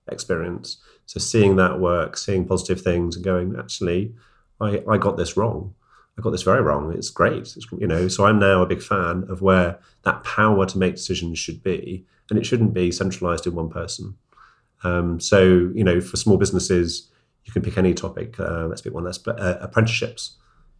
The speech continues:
You know, we all want to see more people take up apprenticeships. It's a very difficult policy area 'cause the startups are down, so you've got to look at different support. But it's devolved policy. So,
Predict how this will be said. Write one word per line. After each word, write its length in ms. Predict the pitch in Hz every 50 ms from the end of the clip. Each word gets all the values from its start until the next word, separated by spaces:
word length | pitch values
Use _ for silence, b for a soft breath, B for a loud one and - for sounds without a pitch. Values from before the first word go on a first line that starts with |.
| _ -
You 60 | 95
know, 120 | 92 90 92
we 300 | 90 101 - 98 101 104
all 80 | 101
want 160 | 95 101 95 -
to 60 | -
see 100 | - 92
more 280 | 92 92 87 85 80
people 380 | - 92 87 - - 90 82 - - -
take 200 | - 95 90 -
up 80 | 85 87
apprenticeships. 540 | - - 87 85 - - - 110 113 - -
It's 80 | -
a 40 | -
very 120 | - 90 85
difficult 400 | 92 87 - 110 - 92 92 -
policy 300 | 90 87 - - - 90
area 320 | 90 95 104 107 110 113
'cause 200 | 113 92 85 -
the 220 | - 85 82 82 b b b b b b
startups 440 | - - 98 87 90 87 - - -
are 60 | 82
down, 400 | 98 95 95 92 92 92 90 90
so 60 | -
you've 100 | 95 90
got 100 | 90 80
to 60 | 80
look 120 | 90 87 85
at 60 | 80
different 240 | 82 80 80 82 -
support. 400 | - - - 101 82 78 - - _ _ b b b b b b b b
But 100 | - -
it's 120 | 101 - -
devolved 720 | - 98 107 113 117 113 - 76 - 92 - - - -
policy. 560 | - 113 95 - - - 107 107 110 104 - _ _ _ _ _ _ _ -
So, 600 | - - - 101 95 92 92 92 90 92 92